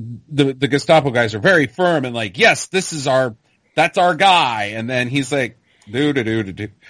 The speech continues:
Oh, right. Yeah, yeah, whatever. Okay. Uh, yep. Go. Okay. Got things to do. Piss off."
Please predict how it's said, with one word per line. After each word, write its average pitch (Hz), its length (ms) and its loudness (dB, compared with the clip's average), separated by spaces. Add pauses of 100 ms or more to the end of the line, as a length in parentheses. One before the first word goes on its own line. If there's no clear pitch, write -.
(160)
Oh, 180 320 6
right. 127 340 2
Yeah, 107 340 -4
yeah, 98 140 -6
whatever. 95 360 -4
Okay. 95 200 -10 (120)
Uh, 101 160 2 (380)
yep. 113 280 -8 (100)
Go. 123 320 0 (240)
Okay. 147 260 0 (100)
Got 156 160 0
things 180 200 -8
to 180 60 -8
do. 180 300 4 (340)
Piss 156 160 -6
off." 180 300 4